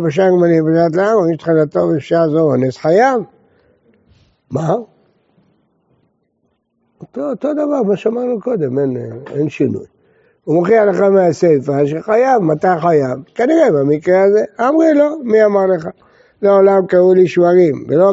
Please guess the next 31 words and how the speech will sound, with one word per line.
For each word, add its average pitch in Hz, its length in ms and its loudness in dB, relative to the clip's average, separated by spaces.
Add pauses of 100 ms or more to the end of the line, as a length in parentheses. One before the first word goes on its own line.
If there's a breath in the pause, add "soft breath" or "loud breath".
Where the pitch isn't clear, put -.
קראו 170 220 0
לי 151 100 0
גמלים, 127 440 -6
ושכיח 185 500 0
הגמלים, 123 480 -2
והתו 180 380 0
גמלים, 131 420 -4
והרוח, 170 540 2
שנפלו 185 640 0
ב-, 143 100 -4 (480 soft breath)
כרגע 156 460 0 (100)
פשיטא, 156 420 0 (260)
הרי 139 240 0
גמלים 143 420 0
שכיח 165 400 0 (180)
זה 131 200 0
פשיעה, 131 380 -2 (440 soft breath)
פושע 156 380 0
הוא. 117 220 -6
נכון, 311 440 0 (160)
פשיטא. 269 400 -2 (360)
אז 131 100 -2
למה 160 300 2
כתוב? 302 480 -2
היידה, 233 360 2
אסף 180 280 0
רשע 180 220 2
גרוש, 151 420 0
זה 302 60 -6
לא 285 200 0
גרוש. 208 320 2